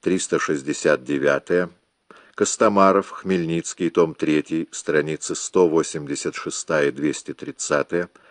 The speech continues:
Грушевский, том девятый, часть вторая,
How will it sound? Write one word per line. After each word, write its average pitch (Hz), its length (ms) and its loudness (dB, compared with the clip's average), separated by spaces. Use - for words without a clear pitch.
Грушевский, 95 760 4
том 82 240 0
девятый, 80 420 2
часть - 380 -2
вторая, 76 560 2